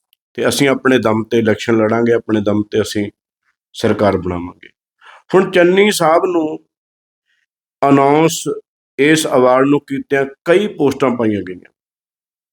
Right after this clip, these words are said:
ਅੱਜ ਮਿਲਣਾ, ਕੱਲ੍ਹ ਮਿਲਣਾ। ਹੁਣ ਫਿਰ ਇਹਨਾਂ ਛੱਬੀ ਜੁਲਾਈ ਜਿਹੜੀ ਹੈ ਨਿਯੁਕਤ ਕੀਤੀ ਹੋਈ ਹੈ ਕਿ ਅਵਾਰਡ ਮਿਲੇਗਾ। ਇੱਕ ਬੇਨਤੀ ਸੁਣਿਓ ਧਿਆਨ ਦੇ ਨਾਲ, ਮੈਂ ਗੱਲ ਤਾਂ ਕਰ ਰਿਹਾ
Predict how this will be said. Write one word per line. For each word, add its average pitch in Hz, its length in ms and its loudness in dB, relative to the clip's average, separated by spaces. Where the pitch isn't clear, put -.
ਅੱਜ 117 240 4
ਮਿਲਣਾ, 120 560 2
ਕੱਲ੍ਹ 131 260 2
ਮਿਲਣਾ। 120 400 2
ਹੁਣ 127 180 0
ਫਿਰ 113 220 2
ਇਹਨਾਂ 135 240 2
ਛੱਬੀ 120 400 0
ਜੁਲਾਈ 107 300 2
ਜਿਹੜੀ 107 320 -2
ਹੈ 104 80 -6
ਨਿਯੁਕਤ 113 360 2
ਕੀਤੀ 107 240 -2
ਹੋਈ 101 220 0
ਹੈ 104 140 0
ਕਿ 107 120 0
ਅਵਾਰਡ 98 380 2
ਮਿਲੇਗਾ। 107 420 4
ਇੱਕ 170 160 0
ਬੇਨਤੀ 156 400 4
ਸੁਣਿਓ 139 360 2
ਧਿਆਨ 131 200 0
ਦੇ 104 120 -4
ਨਾਲ, 90 200 -12
ਮੈਂ 165 140 4
ਗੱਲ 160 260 4
ਤਾਂ 147 220 0
ਕਰ 127 200 -4
ਰਿਹਾ 135 240 -4